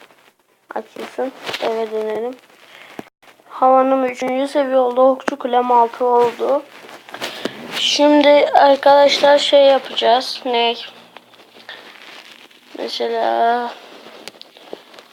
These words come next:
bir dakika. Arkadaşlar şu an yedi yüz elli bin biriktiriyorum.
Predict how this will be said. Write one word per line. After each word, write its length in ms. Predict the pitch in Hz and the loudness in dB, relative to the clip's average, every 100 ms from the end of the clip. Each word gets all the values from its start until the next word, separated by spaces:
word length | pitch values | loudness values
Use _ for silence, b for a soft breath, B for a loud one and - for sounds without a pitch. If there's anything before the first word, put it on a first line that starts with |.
| _ _ _ _ _ _ - - | _ _ _ _ _ _ -18 -12
bir 120 | 240 | -2
dakika. 680 | 233 220 _ - - - - - | -2 -2 _ -20 -10 -8 -8 -2
Arkadaşlar 800 | 247 262 269 285 285 - - 294 | 2 2 2 2 2 0 0 0
şu 140 | - | 2
an 80 | 285 | 2
yedi 280 | 277 269 269 | 2 2 0
yüz 160 | 269 277 | -2 0
elli 280 | 277 277 | 0 -2
bin 160 | 269 269 | -4 -4
biriktiriyorum. 1300 | 262 262 262 _ _ - - 262 277 277 254 262 | -4 -6 -10 _ _ -12 -10 -6 2 2 4 0